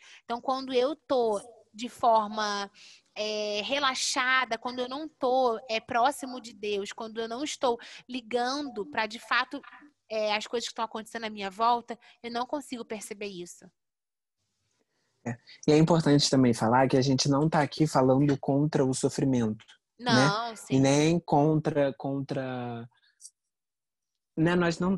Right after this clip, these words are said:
Speaker 2: nó-, nós não estamos querendo ser positivos ao extremo, né? Durante esse caos, assim.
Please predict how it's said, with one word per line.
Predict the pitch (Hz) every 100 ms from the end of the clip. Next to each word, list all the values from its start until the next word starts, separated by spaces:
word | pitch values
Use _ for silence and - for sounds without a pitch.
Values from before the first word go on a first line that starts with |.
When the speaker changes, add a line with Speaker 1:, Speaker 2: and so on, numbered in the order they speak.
| -
Speaker 2:
nó-, | 160 165 165 -
nós | 156 175 165
não | 185 208 202 190
estamos | - 170 165
querendo | - 156 147 147
ser | 160
positivos | 160 147 147 139 - - 156 151 143
ao | 135
extremo, | 127 - 120 107 104 107
né? | 113 120 127
Durante | 123 127 120 120 127 131
esse | 120 117 123
caos, | - 117 107 104
assim. | 104 - 147